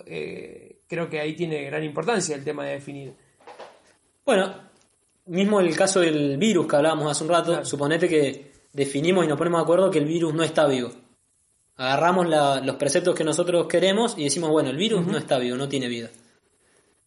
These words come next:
Speaker 2: Para nosotros no tiene vida. El virus, para existir, o sea, por la, su comportamiento y cómo se desarrolla, necesita algo que esté
Speaker 1: Claro.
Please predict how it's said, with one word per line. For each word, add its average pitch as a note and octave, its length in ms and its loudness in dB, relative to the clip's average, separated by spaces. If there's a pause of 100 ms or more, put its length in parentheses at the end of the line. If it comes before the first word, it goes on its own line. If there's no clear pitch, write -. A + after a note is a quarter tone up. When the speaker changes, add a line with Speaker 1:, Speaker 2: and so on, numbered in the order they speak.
(140)
Speaker 2:
Para B2 160 -6
nosotros D#3+ 320 -4
no D3+ 80 0
tiene C#3 200 -2
vida. B2+ 180 -4 (800)
El C#3 140 -6
virus, A3 380 2
para C3+ 220 -2
existir, F#3 720 0
o A#2+ 60 -16
sea, B2 200 -2
por A#2+ 140 -8
la, A2+ 220 -10
su - 240 -14
comportamiento C3+ 640 -2
y C3+ 60 -4
cómo D3 220 -2
se D3 120 0
desarrolla, D#3+ 540 2
necesita D3+ 640 0
algo D3 380 -2
que C3+ 260 -4
esté C#3 260 -2
Speaker 1:
Claro. C3+ 120 2